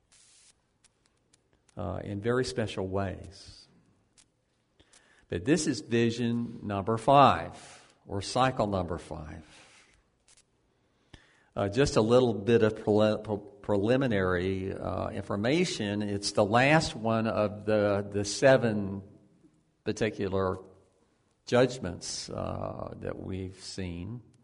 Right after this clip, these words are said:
Uh, it's the, it's the final one that's arranged as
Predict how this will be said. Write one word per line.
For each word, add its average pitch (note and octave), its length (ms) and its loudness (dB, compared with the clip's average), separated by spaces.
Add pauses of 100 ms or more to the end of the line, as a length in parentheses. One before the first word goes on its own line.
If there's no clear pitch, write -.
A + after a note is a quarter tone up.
(760)
Uh, - 400 -10 (220)
it's - 260 -12
the, G#2 160 -8
it's - 200 -12
the - 100 -12
final B2 560 0
one F#2+ 320 -4
that's G2 180 -4
arranged G#2 720 -4
as F#2+ 540 -8